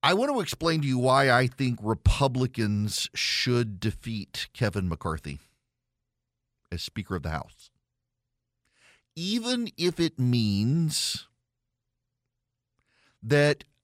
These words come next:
the alternative is more rudderless and more moderate than Kevin McCarthy. Now, I need to say going into this,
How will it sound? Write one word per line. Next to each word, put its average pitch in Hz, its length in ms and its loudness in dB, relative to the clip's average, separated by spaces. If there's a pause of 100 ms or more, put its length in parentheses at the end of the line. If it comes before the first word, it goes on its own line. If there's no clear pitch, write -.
the 151 180 4
alternative 156 880 4
is 123 220 0
more 151 260 4
rudderless 120 880 2
and 107 180 0
more 127 220 2
moderate 107 580 0
than 135 140 -6
Kevin 113 320 -2
McCarthy. 120 480 -6 (2500)
Now, 160 220 4
I 208 160 4
need 247 240 -6
to 269 80 -2
say 226 220 0
going 196 320 2
into 156 160 -4
this, 117 280 0